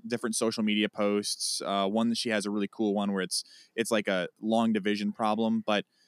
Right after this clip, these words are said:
at the top of it is social and it's all in rainbow colors. So I really appreciate that. Um, a lot of really great things. Um, and then also I have a shirt on the way, um, fro-, uh, from my, he-,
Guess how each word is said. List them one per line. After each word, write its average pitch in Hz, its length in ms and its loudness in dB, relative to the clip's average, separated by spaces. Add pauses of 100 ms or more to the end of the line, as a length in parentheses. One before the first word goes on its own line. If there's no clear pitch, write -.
(160)
at 107 100 0
the 101 80 -2
top 113 320 0
of 117 120 0
it 120 220 4
is 101 440 0
social 117 600 2
and 101 80 2
it's 95 180 -2
all 101 260 0
in 98 100 0
rainbow 95 340 2
colors. 104 440 0
So 98 100 0
I 92 40 2
really 98 200 0
appreciate 98 540 -2
that. 101 260 2 (380)
Um, 95 680 2
a 110 40 -6
lot 113 160 4
of 113 60 4
really 110 140 2
great 104 240 -2
things. 104 460 -2 (340)
Um, 101 420 0
and 117 100 0
then 117 100 2 (140)
also 139 560 6
I 113 140 4
have 131 220 4
a 113 60 2
shirt 151 500 2 (120)
on 120 260 2
the 113 80 2
way, 107 680 4 (320)
um, 101 760 2 (720)
fro-, 120 100 6
uh, 110 380 2
from 120 220 0
my, 110 140 2
he-, 117 160 -8